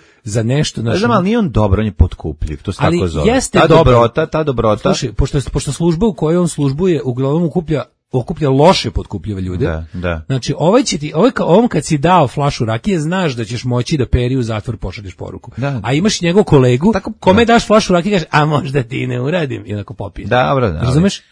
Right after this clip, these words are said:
Speaker 2: Pa
Speaker 1: Takvi,
Speaker 2: da.
Speaker 1: to je većina.
Speaker 2: Dobro, nije,
Speaker 1: Znači,
Speaker 2: nije.
Speaker 1: dobri domobran, dobri žandar,
Speaker 2: Puno
Speaker 1: dobri,
Speaker 2: ljudi, puno ljudi
Speaker 1: dobri šinter,
Speaker 2: funkcioniše na taj način.
Speaker 1: šinter, a,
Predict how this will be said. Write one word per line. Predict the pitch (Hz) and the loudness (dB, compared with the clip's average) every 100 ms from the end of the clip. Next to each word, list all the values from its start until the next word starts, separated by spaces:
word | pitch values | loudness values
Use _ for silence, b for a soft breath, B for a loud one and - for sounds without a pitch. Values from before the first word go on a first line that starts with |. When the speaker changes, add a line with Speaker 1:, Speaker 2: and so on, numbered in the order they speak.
| _ | _
Speaker 2:
Pa | |
Speaker 1:
Takvi, | 190 226 | 0 2
Speaker 2:
da. | 220 185 - - | 2 -2 -14 2
Speaker 1:
to | 226 | 6
je | 220 | 6
većina. | 165 - 139 127 | 4 2 0 0
Speaker 2:
Dobro, | 120 123 - 165 113 | -4 -4 -2 -2 -2
nije, | 131 214 | -2 -2
Speaker 1:
Znači, | 233 | 0
Speaker 2:
nije. | 190 | 2
Speaker 1:
dobri | 180 220 185 | 4 6 6
domobran, | 160 233 226 175 160 | 6 6 4 2 4
dobri | 185 175 151 | 4 4 2
žandar, | 127 139 220 220 180 | 2 4 4 4 2
Speaker 2:
Puno | 127 233 277 247 | 2 0 2 4
Speaker 1:
dobri, | 170 185 165 | 6 6 6
Speaker 2:
ljudi, | 139 117 | 2 0
puno | 165 226 214 | -2 0 2
ljudi | 165 156 156 | 2 2 4
Speaker 1:
dobri | 202 185 | 4 4
šinter, | 160 - 175 | 2 4 4
Speaker 2:
funkcioniše | 170 151 254 240 - 117 | 4 6 4 4 0 -2
na | 95 | -2
taj | 98 95 | 0 0
način. | 85 76 | 0 -2
Speaker 1:
šinter, | - 185 190 185 240 220 | -2 0 0 4 4 4
a, | 202 156 160 156 151 | 0 0 2 2 0